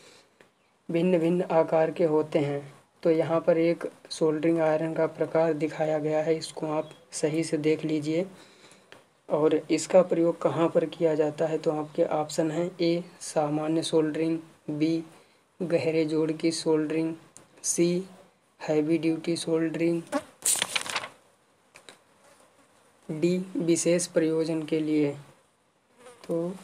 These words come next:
दोस्तों, यहाँ पर आपका option सही होगा B गहरे जोड़ की soldering करने के लिए इस प्रकार के सोल्डरिंग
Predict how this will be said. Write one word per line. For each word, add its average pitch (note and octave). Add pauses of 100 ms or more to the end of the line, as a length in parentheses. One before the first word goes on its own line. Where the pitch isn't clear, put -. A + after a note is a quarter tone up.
(220)
दोस्तों, E3 (1400)
यहाँ D#3+
पर E3+
आपका D#3+
option D#3+
सही D#3+
होगा D#3+ (1160)
B D#3 (600)
गहरे D#3+
जोड़ D#3+
की E3
soldering D#3+
करने D#3
के D#3
लिए D3+
इस F3+
प्रकार D#3
के E3 (1300)
सोल्डरिंग E3